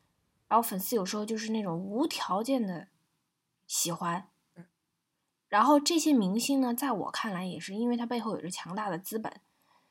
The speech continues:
Speaker 1: 他自己也就飘飘然，他并不觉得自己对这些粉丝有着什么很强的责任感，就是他要去，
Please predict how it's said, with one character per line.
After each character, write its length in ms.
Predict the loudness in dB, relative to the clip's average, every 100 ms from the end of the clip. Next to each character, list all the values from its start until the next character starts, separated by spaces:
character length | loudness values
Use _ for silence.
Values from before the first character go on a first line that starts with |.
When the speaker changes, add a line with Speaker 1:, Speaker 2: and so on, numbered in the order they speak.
| _ _ _ _
Speaker 1:
他 160 | 2 2
自 160 | 4 2
己 160 | 0
也 40 | 0
就 120 | -2
飘 220 | -2 -2
飘 200 | 0 -2
然， 320 | -4 -6 -10 -4
他 160 | 0
并 360 | 0 0 2 4
不 140 | 2
觉 240 | -2 -4 -4
得 140 | -4
自 180 | -6 -6
己 100 | -6
对 220 | -4 -4
这 140 | -4 -6
些 120 | -8
粉 280 | -10 -12 -10
丝 460 | -10 -8 -8 -10 _ _ _ -4
有 160 | -2
着 100 | 0
什 140 | -2 -4
么 100 | -4
很 200 | -4 -6
强 180 | -6 -6
的 100 | -6
责 200 | -4 -4
任 180 | -2
感， 180 | -4 -6
就 100 | -8
是 80 | -8
他 280 | -8 -4 -2
要 160 | -2
去， 380 | -2 -4 -4 -4